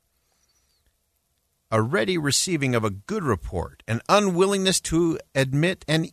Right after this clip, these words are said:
evil report concerning them, discouraging," and I love this, <laughs> "discouraging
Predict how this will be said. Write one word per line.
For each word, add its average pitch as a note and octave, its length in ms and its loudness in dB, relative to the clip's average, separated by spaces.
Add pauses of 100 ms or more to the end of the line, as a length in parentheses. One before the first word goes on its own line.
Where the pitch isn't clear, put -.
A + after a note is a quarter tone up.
evil G3+ 380 0
report F2 680 -4 (640)
concerning G#2 560 0
them, D2 280 -12 (960)
discouraging," E3+ 960 2 (280)
and A2 120 -6
I G#2+ 60 4
love A2 240 0
this, E2+ 420 -8 (340)
<laughs> - 380 -20
"discouraging A#2+ 920 0